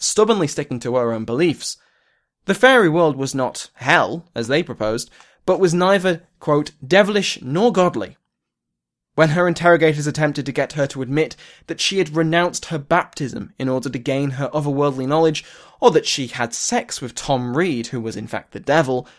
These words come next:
she denied it all. Her popular folk beliefs had no resemblance to educated theological theories.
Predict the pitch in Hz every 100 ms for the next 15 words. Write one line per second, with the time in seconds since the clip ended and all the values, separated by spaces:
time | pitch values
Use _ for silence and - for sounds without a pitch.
0 | _ _ _ - 226 208 160 127 120 170
1 | 180 98 _ _ _ _ _ _ _ _
2 | _ _ 185 226 233 196 - 185 170 151
3 | 170 170 - 117 110 - - - 147 147
4 | 147 175 170 143 147 127 104 95 - -
5 | 135 120 - 147 143 - 117 117 131 -
6 | 131 127 110 104 - 135 - 240 156 101
7 | 101